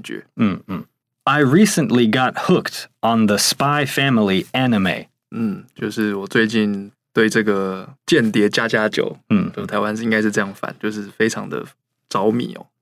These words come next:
Speaker 2: 嗯。
Speaker 1: 还可以这样子翻。好，再来是退坑。
Speaker 2: 退坑。
Speaker 1: 嗯。
Speaker 2: 呃，quit or give something up。
Speaker 1: 嗯。
Speaker 2: Like, give it up，就是，就是放弃，还是
Speaker 1: 嗯，give up 就是放弃的意思吗？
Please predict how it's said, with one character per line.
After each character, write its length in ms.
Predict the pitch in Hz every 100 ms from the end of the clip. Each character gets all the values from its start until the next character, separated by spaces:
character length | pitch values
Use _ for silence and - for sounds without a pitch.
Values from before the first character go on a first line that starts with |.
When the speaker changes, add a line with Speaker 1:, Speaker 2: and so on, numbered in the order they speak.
| _
Speaker 2:
嗯。 100 | 117 -
Speaker 1:
还 160 | 104
可 140 | 104 104
以 40 |
这 100 | 95
样 120 | 101
子 100 | 98 104
翻。 180 | - - _ _ _ _
好， 220 | - - -
再 160 | 180
来 180 | 135 123
是 720 | 127 170 151 135 123 113 107 107
退 180 | - 143
坑。 280 | 147 139 139 _ _ _ _
Speaker 2:
退 320 | - - 95
坑。 180 | 90 - - _ _
Speaker 1:
嗯。 180 | - 95 - _ _
Speaker 2:
呃， 420 | 104 98 92 90 - _
quit 480 | - - 180 180 - -
or 400 | 117 113 113 107 98
give 380 | - 165 151 139 -
something 400 | - 135 123 107
up。 260 | 107 - - _ _ _
Speaker 1:
嗯。 100 | 127
Speaker 2:
Like, 300 | 110 92 110
give 340 | - 127 131 120
it 80 | -
up， 220 | 110 - - _ _
就 120 | 95
是， 320 | - 92 80 - _ _
就 120 | 90
是 120 | 82
放 240 | - 90 82
弃， 280 | - 82 -
还 140 | -
是 280 | _ - 98 - _ -
Speaker 1:
嗯， 320 | 226 202 90 _ - -
give 200 | 139 135
up 100 | 110
就 80 | 113
是 100 | 113
放 240 | 120 104
弃 140 | -
的 100 | 107
意 160 | 101 101
思 100 |
吗？ 80 | -